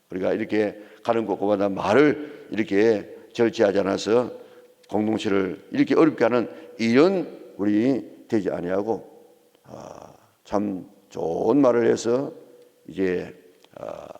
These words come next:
아름다운 공동체를 이루어나가는데 앞장서는 우리가 되어져야 되겠습니다. 그다음에 이십삼 절부터 쭉 보게 되어지면 윗선의 말에,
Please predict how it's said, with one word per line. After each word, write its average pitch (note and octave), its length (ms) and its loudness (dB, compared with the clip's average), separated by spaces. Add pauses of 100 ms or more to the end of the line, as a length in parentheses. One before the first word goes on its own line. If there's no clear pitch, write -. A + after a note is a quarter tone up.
(120)
아름다운 G#2+ 500 2
공동체를 G2 580 -4
이루어나가는데 A#2 840 0
앞장서는 A#2+ 600 -2
우리가 G2+ 220 -2
되어져야 E2+ 340 -4
되겠습니다. F2+ 540 -14 (420)
그다음에 D3 460 6 (280)
이십삼 B2+ 640 2
절부터 B2+ 280 4
쭉 A2+ 340 2
보게 A#2+ 240 2
되어지면 G#2 760 0
윗선의 D3 960 0
말에, G#2 840 0